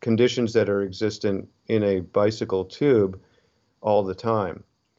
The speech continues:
So one side of the tube is compressing while the other side is in tension as you twist the bike, uh, and then it reverses on the, on the pedal stroke. So it has to do both.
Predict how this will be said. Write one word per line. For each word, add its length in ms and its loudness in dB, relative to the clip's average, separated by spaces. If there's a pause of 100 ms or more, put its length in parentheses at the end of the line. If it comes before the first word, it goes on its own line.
(320)
So 220 -2
one 260 2
side 320 2
of 80 -8
the 60 -10
tube 280 -6
is 140 -8
compressing 800 -2 (200)
while 180 -4
the 120 -6
other 160 -6
side 320 -2
is 120 -10
in 120 -10
tension 460 -4
as 180 -2
you 80 -10
twist 380 -4
the 60 -8
bike, 460 2 (680)
uh, 420 -2
and 100 2
then 120 4
it 120 0
reverses 680 0
on 120 -4
the, 260 -8
on 160 -6
the 100 -6
pedal 260 0
stroke. 480 -10 (440)
So 260 0
it 80 0
has 280 -4
to 60 -16
do 180 -8
both. 540 -2